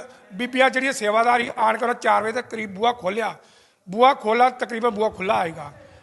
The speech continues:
ਬੂਹਾ ਖੋਲ੍ਹ ਕੇ ਅੰਦਰ ਵੇਖਿਆ ਕਿ ਚਾਕੂ ਸਾਰੀ ਇੱਥੇ ਸਮਾਨ ਵਿਖਰਿਆ ਪਿਆ ਆਏਗਾ।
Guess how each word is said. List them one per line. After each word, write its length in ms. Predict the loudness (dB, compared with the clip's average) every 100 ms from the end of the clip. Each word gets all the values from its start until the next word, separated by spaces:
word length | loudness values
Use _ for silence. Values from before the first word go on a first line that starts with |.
| _
ਬੂਹਾ 260 | -2 4 4
ਖੋਲ੍ਹ 220 | 4 0
ਕੇ 60 | 0
ਅੰਦਰ 260 | 0 0
ਵੇਖਿਆ 200 | 0 0
ਕਿ 80 | -2
ਚਾਕੂ 420 | 0 0 0 -8
ਸਾਰੀ 400 | -8 2 4 4
ਇੱਥੇ 340 | 0 0 0 0 -6 -20 _ _ -16
ਸਮਾਨ 360 | -4 4 4 4
ਵਿਖਰਿਆ 300 | -2 -2 0
ਪਿਆ 180 | 0 -2
ਆਏਗਾ। 260 | -2 -8